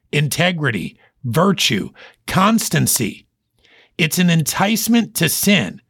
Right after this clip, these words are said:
This is what we're talking about when we begin in James one. So let's read the entire passage first,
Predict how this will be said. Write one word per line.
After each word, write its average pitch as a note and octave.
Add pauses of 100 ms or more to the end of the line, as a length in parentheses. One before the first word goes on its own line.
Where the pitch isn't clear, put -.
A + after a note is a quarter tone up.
(520)
This D#3+
is F#3
what E3+
we're E3
talking E3+
about F2+ (340)
when B2+
we C#3+
begin C3+
in C#3
James A2
one. B2 (540)
So -
let's F3+
read G#3+
the F3+
entire E3
passage D#3+
first, G2+